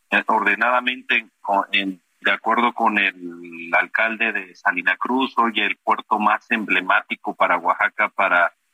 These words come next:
eh, los asuntos de desarrollo y, y por la implementación del, del proyecto del interoceánico. Entonces, en un marco de, de respeto y convocando a la paz social, como siempre lo hemos hecho aquí en Oaxaca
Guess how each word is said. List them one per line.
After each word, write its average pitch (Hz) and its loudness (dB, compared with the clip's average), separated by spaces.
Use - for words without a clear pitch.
eh, 95 2
los 95 -2
asuntos 113 0
de 101 2
desarrollo 110 2
y, 95 -2
y 87 -10
por 101 6
la 98 4
implementación 101 2
del, 95 0
del 90 -4
proyecto 95 2
del 87 2
interoceánico. 87 -4
Entonces, 110 0
en 101 0
un 113 2
marco 117 2
de, 101 2
de 101 2
respeto 123 -2
y 123 0
convocando 113 2
a 104 4
la 92 2
paz - 0
social, 117 -4
como - -8
siempre 107 -2
lo 98 2
hemos 104 -2
hecho 101 -4
aquí - -4
en 101 -2
Oaxaca 110 0